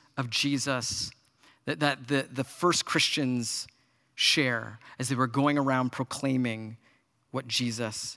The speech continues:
had done and who Jesus is. The gospel is this, that Jesus has been declared Lord and Messiah through the resurrection, that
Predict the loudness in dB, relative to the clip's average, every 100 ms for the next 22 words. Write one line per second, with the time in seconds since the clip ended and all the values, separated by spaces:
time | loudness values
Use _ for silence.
0 | _ -6 -4 0 0 0 -4 -2 -4 -4
1 | -6 -8 -8 -12 -12 -14 -16 -20 _ _
2 | _ _ _ _ _ _ _ _ _ _
3 | _ _ _ _ _ _ _ _ _ _
4 | _ _ 0 4 4 4 -2 -2 -2 -2
5 | -4 -10 -16 -18 -20 -20 _ -6 -4 2
6 | 4 4 4 0 0 -2 2 2 2 0
7 | 0 2 4 2 -2 -8 -20 _ -8 2
8 | 6 8 8 6 2 0 2 2 0 4
9 | 8 8 6 2 -2 -10 -16 -8 0 4
10 | 6 6 2 -6 -12 -2 2 4 4 2
11 | 0 -2 -4 -6 -12 -18 -20 _ _ _
12 | _ _ _ _ -20 -8 0 0